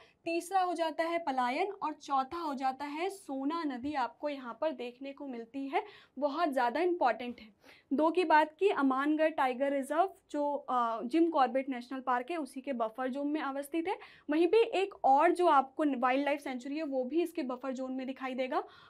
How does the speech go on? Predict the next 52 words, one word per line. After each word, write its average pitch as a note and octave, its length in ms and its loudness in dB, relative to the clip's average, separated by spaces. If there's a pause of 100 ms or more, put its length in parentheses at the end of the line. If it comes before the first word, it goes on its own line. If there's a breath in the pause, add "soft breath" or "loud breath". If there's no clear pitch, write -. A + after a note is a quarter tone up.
कौन C#4+ 220 4
सा E4+ 140 2
है, E4+ 180 2 (260 loud breath)
तो E4+ 80 0
सोना E4 580 2
नदी D4+ 380 4
वन्य E4 420 4
जीव C#4+ 420 -4
अभयारण्य C4 640 -2
जो C4 100 -2
है C#4+ 160 -8
इसके D4+ 240 -8
बफर B3 340 -6
क्षेत्र C4 360 -6
का D4+ 120 -8
हिस्सा B3+ 300 -8
है। A#3 120 -10
बफर A#3+ 240 -12
क्षेत्र B3+ 300 -12
का C4+ 100 -12
हिस्सा B3+ 220 -12
कहने C4 240 -10
का C#4 60 -10
मतलब C4+ 340 -2 (320 loud breath)
ये D4+ 140 0
है, C#4 200 -8 (200 soft breath)
हमने C#4 200 0
अभी C#4 160 -4
बात C4 300 0
की D#4+ 80 -2
है F4 160 -2
कोर C#4 280 -2
जोन C4+ 220 -4
क्या C4+ 180 -6
होता D4+ 300 -6
है, E4 180 4
बफर B3+ 280 -6
जोन A#3+ 240 -8
क्या C4 160 -2
होता D4 280 -4
है। F#4+ 180 2 (280 loud breath)
कोर F4 220 6
जोन D#4 240 4
में D4+ 260 4
बिल्कुल C4+ 400 -2
भी F4 180 2
मानव C4+ 560 2
का D#4 160 2
हस्तक्षेप C4+ 680 -6
नहीं C4+ 300 4
होता D#4+ 240 2
है। F#4 180 0